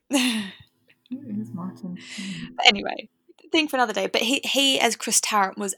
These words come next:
Speaker 1: absolutely
Speaker 2: Oh
Speaker 1: brilliant.
Speaker 2: my
Speaker 1: Like, it's
Speaker 2: God, they look
Speaker 1: almost
Speaker 2: really
Speaker 1: spooky.
Speaker 2: different. Sorry to interrupt. I've just looked up Martin Sheen. <laughs>
Speaker 1: I know, they're not similar at all. I know they're not. One is in Love Actually, one is not. Like, I just,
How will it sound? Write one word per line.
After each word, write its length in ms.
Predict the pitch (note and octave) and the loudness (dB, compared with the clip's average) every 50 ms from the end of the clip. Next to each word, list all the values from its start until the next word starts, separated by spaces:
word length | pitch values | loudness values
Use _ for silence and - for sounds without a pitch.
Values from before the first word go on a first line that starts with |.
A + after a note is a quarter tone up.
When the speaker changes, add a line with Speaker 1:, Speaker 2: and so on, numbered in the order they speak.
| _ - | _ -6
Speaker 1:
absolutely 880 | B3 B3 A#3+ A3+ A3+ - - - G#3+ G3+ G#3 G#3+ A#3 G#3+ - - F#3+ - | -4 -2 -2 0 2 4 4 4 4 2 0 0 -2 -2 -2 -4 -6 -6
Speaker 2:
Oh 120 | - - G3+ | -6 -2 0
Speaker 1:
brilliant. 260 | G#3+ G3 F#3 - F4 | 2 4 6 8 8
Speaker 2:
my 80 | F#4 | 8
Speaker 1:
Like, 80 | F#4 F4+ | 10 12
it's 100 | F4 D#4+ | 10 10
Speaker 2:
God, 100 | - - | 10 10
they 60 | E4 F4+ | 10 12
look 100 | E4+ F4 | 12 12
Speaker 1:
almost 280 | F#4 F#4 F#4 - B3+ | 12 12 8 8 10
Speaker 2:
really 280 | C4+ C#4 C#4+ C#4 C4 B3 | 12 12 12 12 10 10
Speaker 1:
spooky. 140 | G#3 A#3 A#3 | 10 8 6
Speaker 2:
different. 420 | A#3 - G3+ F3+ E3+ F3 - A3 | 6 8 8 8 8 8 4 0
Sorry 320 | - - A#3 A#3 B3 D4+ D#4+ | 6 10 10 12 12 10 8
to 120 | - F4+ | 6 8
interrupt. 480 | G#3 A#3 A3+ A3 G3+ - G3+ - - - | 8 10 10 12 10 10 10 8 8 8
I've 120 | B3+ A#3+ | 6 8
just 200 | - - - - | 8 6 8 10
looked 280 | B3+ C4 B3+ C#4 - C4 | 10 10 10 10 8 6
up 140 | A#3+ - - | 4 4 6
Martin 440 | A3 A3 A3 G#3+ A3 - G#3 A3 | 8 8 8 8 6 4 4 4
Sheen. 560 | G3 F3+ - - - - - G#3 - F3+ G#3 - - - - - - - - _ _ _ _ _ _ _ _ - | 4 4 2 0 2 4 2 2 4 4 4 4 4 0 -6 -18 -20 -20 -20 _ _ _ _ _ _ _ _ 6
<laughs> 640 | - F#5 C#5 C5+ - - - - - - - - - | 8 10 10 10 8 4 -4 -16 -18 -16 -14 2 4
Speaker 1:
I 120 | E4+ F4 | 4 6
know, 280 | E4+ F4 F4 F4 E4 D#4 - | 10 10 12 12 10 10 10
they're 120 | E4 E4 D#4+ | 10 8 8
not 160 | E4+ D#4+ - - - | 6 0 -6 -4 -4
similar 280 | F4 D#4+ D#4+ D#4 D4+ D4 | -2 2 2 4 4 4
at 140 | D4 D4+ | 2 0
all. 120 | D#4 D4+ - | 0 0 2
I 120 | - C4+ C4+ | 2 2 2
know 280 | C#4+ D4 D4 D4+ D4+ | 4 4 4 4 4
they're 120 | C#4+ C4 A#3 | 4 2 2
not. 220 | A3 G#3 - A3+ | 0 -2 -2 2
One 200 | A3+ B3 C#4 D4 | 4 4 4 4
is 100 | D4+ C#4+ | 2 0
in 120 | D4 C#4 | 0 0
Love 160 | C4 C4 B3 A#3+ | 0 0 4 4
Actually, 500 | B3+ B3 - - - - - G#3+ G#3 - | 4 4 4 2 -2 -2 -2 -2 -2 -4
one 240 | G3+ G3+ G#3+ G#3+ G3+ | 0 2 2 4 4
is 180 | G#3 G3+ G3 | 2 -2 -2
not. 220 | G#3 G#3 G3 - - | -2 -2 -2 -2 -2
Like, 160 | G3 G3 - | -4 -4 -4
I 180 | - G#3+ A#3+ A3 - | -2 -4 -4 -4 -2
just, 400 | - - C4+ E4 - - - - | 0 2 2 2 2 0 -2 -2